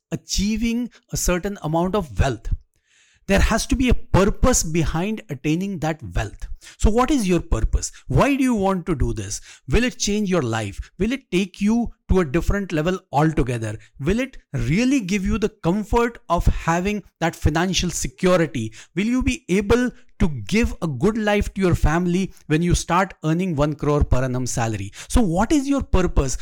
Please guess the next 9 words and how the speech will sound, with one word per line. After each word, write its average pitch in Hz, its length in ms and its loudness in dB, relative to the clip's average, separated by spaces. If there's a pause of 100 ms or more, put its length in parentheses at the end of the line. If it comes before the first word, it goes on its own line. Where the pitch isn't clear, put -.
(140)
What 185 280 2
is 269 160 0
your 247 160 0
motive? 165 680 0
What 131 400 0
is 277 160 2
your 254 280 4
objective 240 880 -2
behind 220 540 0